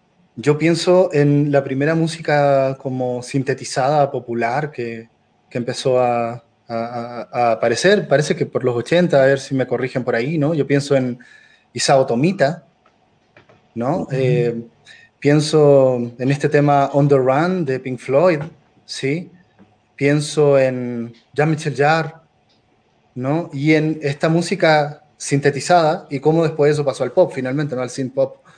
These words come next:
Speaker 1: Pero ¿qué pasa con los experimentos de, de música electrónica, que tal vez podría ser lo más similar a lo que estaba pasando en términos de los primeros videojuegos, ¿no?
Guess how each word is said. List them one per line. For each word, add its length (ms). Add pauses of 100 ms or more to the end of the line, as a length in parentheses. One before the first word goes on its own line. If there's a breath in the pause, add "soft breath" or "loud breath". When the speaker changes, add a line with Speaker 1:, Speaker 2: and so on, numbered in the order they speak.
(440 soft breath)
Speaker 1:
Pero 160
¿qué 120
pasa 320
con 140
los 140
experimentos 720
de, 520 (340)
de 80
música 320
electrónica, 580
que 80
tal 160
vez 140
podría 360
ser 200
lo 160
más 240
similar 560 (480)
a 80
lo 100
que 60
estaba 280
pasando 400
en 140
términos 360
de 80
los 100
primeros 640
videojuegos, 580
¿no? 160